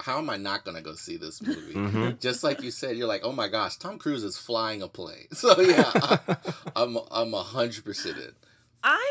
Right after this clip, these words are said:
Speaker 3: in truly because I love Glenn Powell so much.
Speaker 1: <laughs>
Speaker 3: Um, I, a-, and I also really like Miles Teller. I've seen Top Gun. It didn't, like, it's not a movie that I hold near and dear to my heart.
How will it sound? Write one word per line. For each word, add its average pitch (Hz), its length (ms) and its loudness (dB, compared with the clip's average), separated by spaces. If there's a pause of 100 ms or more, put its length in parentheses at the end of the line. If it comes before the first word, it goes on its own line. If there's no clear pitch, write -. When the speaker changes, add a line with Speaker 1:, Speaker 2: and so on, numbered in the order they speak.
(200)
Speaker 3:
in 269 460 0 (640)
truly 277 400 0
because 285 300 0
I 190 100 4
love 170 280 2
Glenn 151 300 0
Powell 117 320 2
so 76 200 -6
much. - 600 -8
Speaker 1:
<laughs> - 320 -4
Speaker 3:
Um, 165 560 2 (440)
I, 220 260 2
a-, 226 240 0
and 294 180 4
I 285 120 4
also 294 300 0
really 214 360 0
like 180 260 2
Miles 147 360 -2
Teller. 139 340 -2 (260)
I've 269 140 0
seen 294 340 -6
Top 330 300 -4
Gun. 294 460 -2
It 214 140 -4
didn't, 240 240 -12
like, 208 280 -4
it's 220 120 -8
not 240 120 0
a 247 60 -4
movie 214 280 -6
that 190 140 2
I 170 80 2
hold 175 560 -4
near 165 200 -8
and 165 180 -6
dear 151 420 -6
to - 120 -14
my 160 140 -4
heart. 147 600 -2